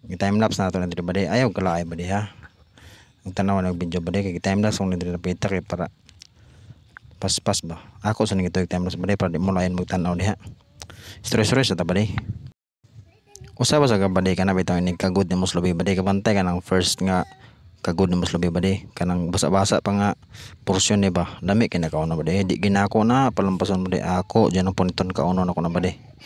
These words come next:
Comment, di ba, di? Ug usa ka miyembro na ba, di? Mukaon na ng first kagod sa lobby ba, di?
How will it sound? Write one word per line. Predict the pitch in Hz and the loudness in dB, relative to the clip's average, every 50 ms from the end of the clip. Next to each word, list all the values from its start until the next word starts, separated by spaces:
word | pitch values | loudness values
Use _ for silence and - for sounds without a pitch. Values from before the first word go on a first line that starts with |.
| - - - - _ _ _ _ _ _ - - - | -18 -18 -18 -18 _ _ _ _ _ _ -20 -10 -4
Comment, | - 101 101 107 107 101 | 0 2 2 4 2 2
di | - 98 | 2 2
ba, | 92 95 101 95 | 2 2 2 2
di? | 104 95 90 | 4 2 2
Ug | 80 82 | 2 0
usa | 90 - 101 95 | 0 2 2 2
ka | 98 92 - | 2 0 2
miyembro | - 95 92 92 90 98 95 | 2 0 2 2 2 2 2
na | 92 90 | 2 2
ba, | 90 90 87 | 0 0 0
di? | 87 | -2
Mukaon | 87 87 - 92 92 92 87 | -2 0 0 2 2 2 2
na | 92 92 | 0 -2
ng | 92 87 | -2 -2
first | - 98 98 87 - - - - - - | 0 0 0 0 0 -4 -6 -8 -10 -6
kagod | 90 92 95 90 - | -2 -2 -2 0 0
sa | 92 | 0
lobby | 90 92 92 90 95 | 2 2 2 2 2
ba, | 87 95 | 0 2
di? | 90 92 87 | 0 0 -2